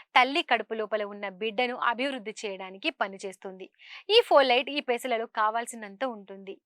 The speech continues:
మొలకెత్తిన పెసలు బరువు తగ్గాలనుకునే వారికి మంచి ఆహారం అనే చెప్పొచ్చు. ఇవి శరీరంలో కొవ్వు పెరగకుండా చేస్తాయి. దీంతో పాటు ఇవి తీసుకున్నాక కడుపులో మందంగా ఉండి ఎక్కువ సమయం ఆకలి వేయదు.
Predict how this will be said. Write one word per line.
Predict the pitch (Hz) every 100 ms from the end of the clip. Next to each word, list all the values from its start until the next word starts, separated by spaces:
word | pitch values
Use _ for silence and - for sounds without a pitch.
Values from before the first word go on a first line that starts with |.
| -
మొలకెత్తిన | 269 381 480 440 311
పెసలు | 277 226 233 220
బరువు | 226 214 233
తగ్గాలనుకునే | 247 214 196 208 202 196 202
వారికి | 190 190 190 - 277
మంచి | 208 196 233 269
ఆహారం | 214 190 202 196
అనే | 185 233
చెప్పొచ్చు. | 226 196 190 - - - - - - -
ఇవి | 254 262 359
శరీరంలో | - 233 214 208 220 302
కొవ్వు | - 240 285
పెరగకుండా | 240 202 196 202 185 196
చేస్తాయి. | 208 190 - 190 190 _ - -
దీంతో | 214 349 415 277
పాటు | - 190 190 349 - - -
ఇవి | 339 349
తీసుకున్నాక | 311 330 - 294 220 196 277 -
కడుపులో | 240 247 240 247
మందంగా | 226 262 330 302 254
ఉండి | 214 196 247 - - -
ఎక్కువ | 381 - 508
సమయం | 480 339 269 277 226
ఆకలి | 247 - 254
వేయదు. | 202 196 190 190